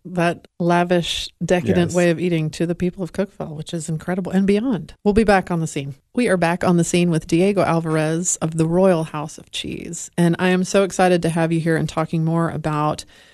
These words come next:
Speaker 1: your journey to cheese and your journey to business ownership. And I would love to take a moment and talk about the art of what you do. I think there's a whole science behind, um,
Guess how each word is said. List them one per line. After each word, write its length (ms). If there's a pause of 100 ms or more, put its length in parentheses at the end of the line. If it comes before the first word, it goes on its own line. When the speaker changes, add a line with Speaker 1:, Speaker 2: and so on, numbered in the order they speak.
(300)
Speaker 1:
your 120
journey 340
to 80
cheese 520
and 120
your 80
journey 320
to 120
business 440
ownership. 640
And 300 (200)
I 140
would 160
love 140
to 60
take 260
a 40
moment 360
and 100
talk 240
about 400 (320)
the 200 (100)
art 320
of 160
what 160
you 100
do. 400 (500)
I 80
think 200
there's 200
a 120
whole 180
science 380
behind, 760
um, 600